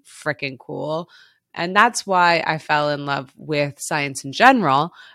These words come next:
And then I fell in love with the field of carbonate sedimentology, just because they're the only rocks that are born not made, and they're created by old, ancient now. Well, if you're not talking about in modern day carbonates, but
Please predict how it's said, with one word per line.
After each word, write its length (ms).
And 160
then 240
I 160
fell 220
in 60
love 160
with 100
the 80
field 440
of 340
carbonate 460
sedimentology, 800
just 200
because 320
they're 180
the 160
only 280
rocks 320
that 100
are 80
born 280
not 180
made, 360
and 240
they're 120
created 320
by 160
old, 380
ancient 500
now. 260
Well, 340
if 100
you're 100
not 260
talking 260
about 220
in 180
modern 380
day 280
carbonates, 540
but 200